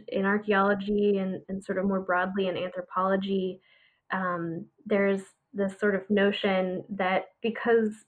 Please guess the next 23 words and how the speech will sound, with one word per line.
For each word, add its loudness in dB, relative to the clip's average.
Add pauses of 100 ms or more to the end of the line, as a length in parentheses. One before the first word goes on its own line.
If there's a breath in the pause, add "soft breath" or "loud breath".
(160)
we -2
study 0
human -4
cultures, 2
past -6
and -6
present, 2 (140)
that 2 (400 soft breath)
we 4
as 4
a 2
profession 0 (120)
cannot 4
be 0
racist 0
or, 2
or 0 (160)
uphold 2
<laughs> 2
racist -2
values. 2 (560 loud breath)
So 4
I, 0